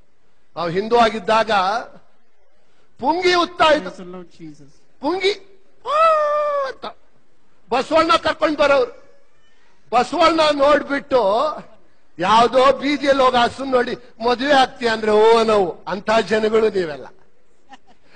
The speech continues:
Speaker 1: ಎಲ್ಲದಕ್ಕೂ ಹೂ ಅನ್ನೋದು." ಸತ್ಯವೇದ ಮಾತ್ರ ಗೊತ್ತಾಗಲ್ಲ. ಹಲ್ಲೆಲೂಯಾ, ಹಲ್ಲೆಲೂಯಾ. ನೋಡಿ, ಇದ್ರಲ್ಲಿ ಏನ್ ಬರ್ದಿದೆ, ಹನ್ನೆರಡನೇ ಅಧ್ಯಾಯ ಒಂದರಿಂದ ನಾಲ್ಕು.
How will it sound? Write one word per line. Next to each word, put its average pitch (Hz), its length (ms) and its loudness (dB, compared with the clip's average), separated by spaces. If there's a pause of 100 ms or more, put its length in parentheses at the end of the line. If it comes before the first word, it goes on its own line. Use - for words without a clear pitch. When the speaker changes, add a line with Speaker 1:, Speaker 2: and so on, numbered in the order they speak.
(100)
Speaker 1:
ಎಲ್ಲದಕ್ಕೂ 277 600 0
ಹೂ 311 200 2
ಅನ್ನೋದು." 285 600 0 (1120)
ಸತ್ಯವೇದ 392 760 2
ಮಾತ್ರ 330 320 0
ಗೊತ್ತಾಗಲ್ಲ. 214 580 -4 (1120)
ಹಲ್ಲೆಲೂಯಾ, 294 840 0 (840)
ಹಲ್ಲೆಲೂಯಾ. 330 680 2 (720)
ನೋಡಿ, 320 300 2
ಇದ್ರಲ್ಲಿ 302 420 0
ಏನ್ 302 220 2
ಬರ್ದಿದೆ, 302 680 0
ಹನ್ನೆರಡನೇ 311 540 0
ಅಧ್ಯಾಯ 294 460 2
ಒಂದರಿಂದ 320 480 0
ನಾಲ್ಕು. 330 760 0